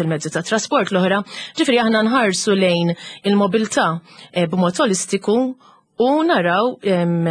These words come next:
xi bżonn ikun hemm ta', ta' pjanar u design. Erja oħra mbagħad partikolari għax semmejt ir-rapporti, id-design, erja oħra prattikament hija fejn jidħlu dak li ngħidulu transport planning, imma mod speċifiku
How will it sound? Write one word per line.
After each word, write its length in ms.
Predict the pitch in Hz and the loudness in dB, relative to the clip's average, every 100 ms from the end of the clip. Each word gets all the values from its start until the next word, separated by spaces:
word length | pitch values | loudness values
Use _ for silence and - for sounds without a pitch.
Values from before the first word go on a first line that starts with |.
| 160 | -2
xi 140 | - 208 | -2 -2
bżonn 320 | 185 220 180 | 0 0 0
ikun 220 | 269 175 160 | 0 0 0
hemm 140 | 165 | -2
ta', 300 | - 170 156 - | -2 -2 -4 -6
ta' 140 | 202 - | -6 -4
pjanar 300 | 165 151 151 | -4 -4 -4
u 20 | |
design. 380 | 147 151 135 190 _ - - - - - _ | -6 -6 -6 -8 _ -20 -20 -20 -20 -20 _
Erja 300 | 262 233 254 | 0 2 2
oħra 240 | 269 202 190 | 2 0 0
mbagħad 220 | 180 - | -2 -2
partikolari 600 | 170 175 - 175 185 196 | -4 -2 -2 0 0 0
għax 80 | 190 - | -2 -2
semmejt 420 | 170 165 151 - 180 | -2 -2 -6 -8 -6
ir-rapporti, 720 | 170 202 208 254 208 202 226 247 - | -4 -4 -2 -2 -2 -2 -2 -2 -4
id-design, 640 | 180 170 269 170 170 220 233 - - - | -6 -2 -2 0 0 0 -4 -10 -20 -6
erja 300 | 285 202 190 | -2 2 2
oħra 220 | 196 208 214 | 2 0 -2
prattikament 640 | 254 311 190 175 185 185 | -4 -2 -2 0 0 -2
hija 460 | - 185 180 180 185 190 | -2 -2 0 2 0 0
fejn 320 | 302 208 170 | 0 0 0
jidħlu 400 | 175 - 190 190 220 - _ _ _ _ _ _ _ - - | -4 -2 0 0 -2 -8 _ _ _ _ _ _ _ -14 -6
dak 160 | 196 240 | -4 0
li 80 | 226 | 0
ngħidulu 480 | 170 170 175 175 175 - - _ - | 0 0 0 -2 -4 -10 -20 _ -2
transport 640 | 214 170 - - 160 - - | 0 0 -4 -4 -4 -4 -2
planning, 420 | 262 240 269 233 - | 0 2 2 0 -2
imma 220 | 214 214 | 0 0
mod 160 | 285 - | 0 -2
speċifiku 840 | - 165 - - 185 180 185 190 | -4 -6 -4 -6 -4 -4 -2 0